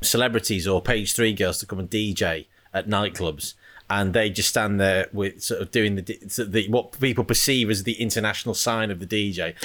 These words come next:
which is your hand on your ears and, like, and then, you know, the, the curtain would literally come back and it'd be actually a normal D J, and then, and then <laughs> or whoever it was would be, "Oh no, look, I'm not D Jing," or Paris Hilton or something like that, you know, whoever it would be.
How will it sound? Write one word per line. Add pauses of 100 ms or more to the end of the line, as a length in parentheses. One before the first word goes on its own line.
(140)
which
is
your
hand
on
your
ears
and,
like, (220)
and
then,
you
know,
the,
the
curtain
would
literally
come
back
and
it'd
be
actually
a
normal
D
J,
and
then,
and
then (260)
<laughs> (720)
or
whoever
it
was
would
be, (580)
"Oh
no,
look,
I'm
not
D
Jing,"
or
Paris
Hilton
or
something
like
that,
you
know,
whoever
it
would
be.